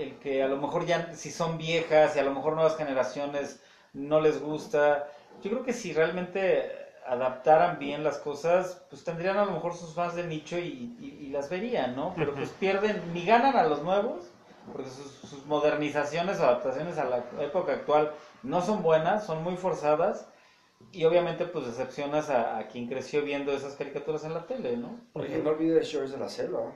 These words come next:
Speaker 2: Ajá.
Speaker 1: George de la Selva
Speaker 2: Con
Speaker 1: también.
Speaker 2: Brendan Fraser.
Speaker 1: Que esa, fíjate, es un caso curioso porque le va bien en taquilla, le,
Speaker 2: Ujú.
Speaker 1: le, le va muy bien a la
Speaker 2: Porque es
Speaker 1: película.
Speaker 2: en la época que está de moda, ¿no? Brendan
Speaker 1: Brendan
Speaker 2: Fraser.
Speaker 1: Fraser, creo que ahí es porque tiene ese protagonista que es Brendan Fraser,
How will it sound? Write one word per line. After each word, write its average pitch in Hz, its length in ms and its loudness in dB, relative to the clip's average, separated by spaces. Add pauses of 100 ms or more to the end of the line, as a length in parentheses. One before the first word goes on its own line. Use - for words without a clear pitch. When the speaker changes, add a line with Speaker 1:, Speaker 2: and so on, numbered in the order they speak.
(300)
Speaker 2:
Ajá. 135 160 -10
Speaker 1:
George 139 220 2
de 151 60 8
la 131 100 6
Selva 156 400 0
Speaker 2:
Con 120 80 -4
Speaker 1:
también. 127 300 0
Speaker 2:
Brendan 123 260 -4
Fraser. - 380 -8
Speaker 1:
Que 262 80 2
esa, 262 160 6
fíjate, 254 280 6
es 220 100 6
un 226 80 -2
caso 208 220 2
curioso 220 320 4
porque 151 200 0
le 156 80 6
va 185 120 6
bien 214 200 2
en 214 100 -4
taquilla, 202 640 2
le, 135 220 -2
Speaker 2:
Ujú. 123 80 -4
Speaker 1:
le, 127 160 -4
le 131 100 -4
va 143 120 4
muy 180 140 -4
bien 190 140 0
a 196 40 0
la 185 120 0
Speaker 2:
Porque 185 300 8
es 196 60 8
Speaker 1:
película. 208 100 10
Speaker 2:
en 196 80 6
la 185 60 8
época 185 580 4
que 139 80 -4
está 147 260 2
de 143 100 4
moda, 135 440 2
¿no? 120 180 -4
Brendan 123 320 -2
Speaker 1:
Brendan 185 300 6
Speaker 2:
Fraser. 185 260 2
Speaker 1:
Fraser, 139 160 2
creo 175 140 -2
que 185 80 4
ahí 180 140 4
es 147 100 -2
porque 120 640 0
tiene 151 240 0
ese 156 160 -2
protagonista 147 680 0
que 175 60 -4
es 143 80 -4
Brendan 151 300 2
Fraser, 196 480 0